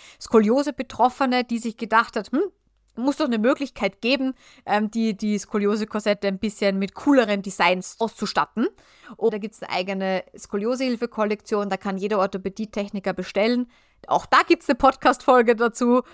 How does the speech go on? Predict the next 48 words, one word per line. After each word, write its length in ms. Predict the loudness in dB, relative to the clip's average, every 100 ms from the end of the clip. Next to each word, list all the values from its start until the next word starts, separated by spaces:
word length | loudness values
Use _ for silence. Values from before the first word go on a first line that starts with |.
| -8
Das 180 | -6 2
heißt, 420 | 6 6 2 -4
suche 240 | -6 0 0
einfach 280 | 0 -2
nach 120 | -2 -2
der 160 | -4
Folge 300 | 0 0 0
mit 120 | -4
Ortho 280 | 0 0 0
Connect, 480 | -6 -2 -2 -2 -4
dann 100 | -6
findest 380 | -4 -6 -6 -6
du 40 |
da 200 | 2 4
alle 280 | 4 2 2
Infos, 520 | -2 -6 -4 -6 -6
wie 120 | -10
das 260 | -2 -2 -2
funktioniert. 640 | -10 -12 -10 -6 -2 -4 -6 -20 -14 -4
Auch 180 | -4 -4 -20 _ _ -4
ja, 200 | -4 0
was 220 | -2 -2 -6
natürlich 340 | -8 -10 -2
da 100 | -2
auch 60 | 0
im 100 | -2
Hintergrund 440 | -4 -4 -4 -4
so 80 | -4
ein 100 | -4
bisschen 300 | -4 -4 2
weitergeht. 480 | 2 2 -2 -4 2
Alles 280 | 4 4 2
kann 180 | 2 2
ich 100 | 4
hier 120 | 4
<laughs> 0 |
natürlich 580 | 4 4 2 2 -2 0
nicht, 340 | 0 0 -10
nicht 220 | -10 -4
weitergeben 600 | 2 2 2 -4 -4 -4
im 140 | -4 0
Podcast. 520 | 0 2 4 4 4 -10 -20 -20 -14
Ähm, 400 | -2 0 0 -2 -6 4
aber 460 | 4 6 6 6
das, 360 | 4 -4 -6 -12
äh, 260 | -10 -10 -12
sind 300 | -6 -4 0
schon 400 | 0 0 -4